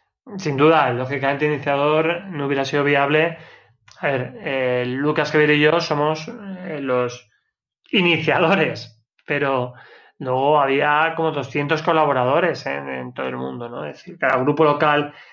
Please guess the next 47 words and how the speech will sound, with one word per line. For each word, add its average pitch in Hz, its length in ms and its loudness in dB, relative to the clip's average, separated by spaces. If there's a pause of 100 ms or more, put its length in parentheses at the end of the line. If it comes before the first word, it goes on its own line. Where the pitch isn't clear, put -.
(180)
está 156 200 0
formado 143 360 0
por 143 140 -2
tres 147 200 -2
personas, 175 720 4
luego 135 220 -2
tenemos 139 240 -2
staff 135 320 -4
propio 143 560 -2 (680)
tal, 170 340 2
o - 20 2
sea 131 160 -6
que 131 220 -4
aquí 165 640 -8
claramente 147 600 2
el, 151 180 2
el 127 280 0
propio 147 400 2
voluntariado 156 1040 4 (380)
o 156 100 0
equipo 156 460 2
que, 147 360 0
que 147 60 -8
ayudaba 143 320 2
a 143 40 -6
coordinar 147 320 0
todo 139 220 -2
esto 190 480 -4 (400)
es 147 140 0
lo 143 100 2
que 151 80 0
ha 143 60 4
hecho 143 180 -2
que, 165 80 0 (140)
pues, 135 180 0
hayamos 123 600 -2
podido 147 180 2
llegar 143 260 2
a 151 280 4
cerca 147 260 0
de 147 80 4
treinta 147 300 0
mil 147 120 2
emprendedores 135 680 0
en 131 100 -8
toda 127 160 -2
España. 120 440 -8